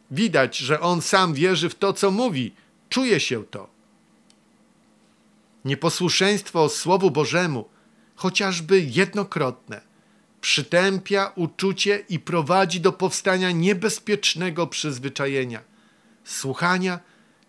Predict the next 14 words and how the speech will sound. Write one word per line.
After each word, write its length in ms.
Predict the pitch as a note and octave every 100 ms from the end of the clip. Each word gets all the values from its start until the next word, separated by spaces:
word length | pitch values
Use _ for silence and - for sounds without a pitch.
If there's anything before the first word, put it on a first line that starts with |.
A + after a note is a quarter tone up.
| -
i 120 | C#3+
czytania 480 | - F3 F#3 G3 G3
świętych 580 | - F#3+ G3 F#3+ G#3 -
słów 420 | - F3 G3+ -
jako 260 | F#3+ - F#3+
litery, 680 | G3 - G3+ G#3 E3+ A2+ - _ _ _ _ _ -
a 140 | B2+
nie 140 | D#3+ G#3+
jako 320 | G#3+ G#3+ F3
życia 460 | B2 E3 E3 D#3
i 80 | C#3+
ducha, 480 | A#2 B2+ F3+ - C#3
które 380 | - D3 D3 D3
oddziałują 840 | D#3 A2+ E3+ F#3 A3+ G3 C3+ A#2+